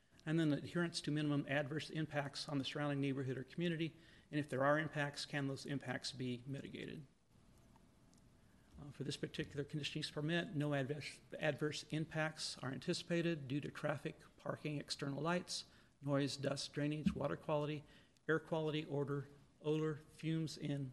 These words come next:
vibrations. At the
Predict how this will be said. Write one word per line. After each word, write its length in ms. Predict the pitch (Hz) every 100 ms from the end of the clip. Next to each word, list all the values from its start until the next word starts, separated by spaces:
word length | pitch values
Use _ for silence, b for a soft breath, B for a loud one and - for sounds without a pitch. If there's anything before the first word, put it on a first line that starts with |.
| -
vibrations. 640 | 139 131 - - - - - - - - - - - - - - - - - - - - - - - - - - B B B B B B B B - - 104
At 140 | 135
the 60 | 139